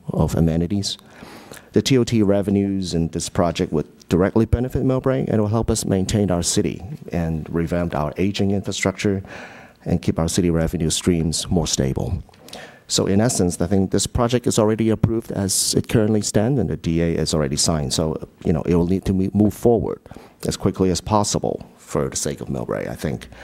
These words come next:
So I think all Millbrae residents wants to see this project done and be a successful project, not only for the applicant, but as well as for Millbrae as a whole. So I think I'm really hoping that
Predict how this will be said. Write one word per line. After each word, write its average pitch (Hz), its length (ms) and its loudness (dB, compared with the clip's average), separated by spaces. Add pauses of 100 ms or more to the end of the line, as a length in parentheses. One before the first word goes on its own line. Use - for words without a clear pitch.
(480)
So - 220 2
I 92 60 0
think 98 160 2
all 95 120 2
Millbrae 92 300 2
residents 80 460 0
wants 82 240 0
to 82 100 -2
see 82 140 -2
this - 160 -2
project 76 400 -4
done 98 320 2
and 90 120 -2
be 85 160 -4
a 82 60 -4
successful - 500 -2
project, 82 400 -2
not 85 140 2
only 92 260 2
for 85 300 0
the 76 100 -2
applicant, 143 540 -2
but - 120 -6
as 73 120 -4
well 73 240 -2
as - 360 -2
for - 140 -2
Millbrae 85 320 0
as 90 140 -4
a 90 60 -4
whole. - 340 -4
So 76 220 0
I 73 80 -6
think - 280 -2
I'm 85 160 2
really 101 220 0
hoping 98 360 0
that - 220 -8